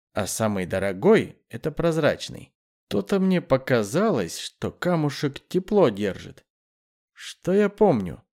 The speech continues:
У нас его добывали где-то под Челябинском, в Саянах и в Польше. Надо вспоминать.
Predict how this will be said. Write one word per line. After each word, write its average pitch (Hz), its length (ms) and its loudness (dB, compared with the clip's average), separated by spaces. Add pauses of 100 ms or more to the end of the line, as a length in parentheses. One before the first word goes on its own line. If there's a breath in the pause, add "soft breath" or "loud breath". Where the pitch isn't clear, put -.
(500)
У - 100 -8
нас 180 380 0
его 185 300 2
добывали 160 600 2
где-то 156 480 -2
под - 380 -6
Челябинском, 101 960 -2 (380)
в - 100 -18
Саянах 190 880 -2 (100)
и 139 200 -2
в - 240 -12 (100)
Польше. 95 640 -2 (480)
Надо 123 260 -8
вспоминать. 117 800 -2